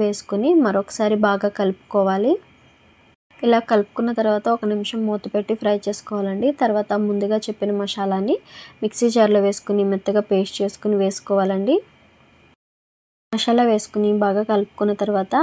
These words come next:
ముందుగా ఉడికించుకున్న పనస గింజలను కూడా వేసుకుని రెండు మూడు నిమిషాలు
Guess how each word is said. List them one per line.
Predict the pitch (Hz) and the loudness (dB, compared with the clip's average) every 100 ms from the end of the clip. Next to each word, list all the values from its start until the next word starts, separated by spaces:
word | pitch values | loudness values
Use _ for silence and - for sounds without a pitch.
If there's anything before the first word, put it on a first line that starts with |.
| 339 | 6
ముందుగా | 262 214 208 208 | 6 4 4 4
ఉడికించుకున్న | 208 202 214 208 - 214 202 202 | 4 2 0 -2 -2 -2 -2 -2
పనస | 208 202 - | -2 -4 -2
గింజలను | 208 202 202 196 | -2 0 0 0
కూడా | 190 190 202 | 0 2 0
వేసుకుని | 202 - 220 285 269 | -4 -6 0 4 4
రెండు | 220 208 | 4 2
మూడు | 202 196 | 0 0
నిమిషాలు | 196 - 226 | -2 -2 0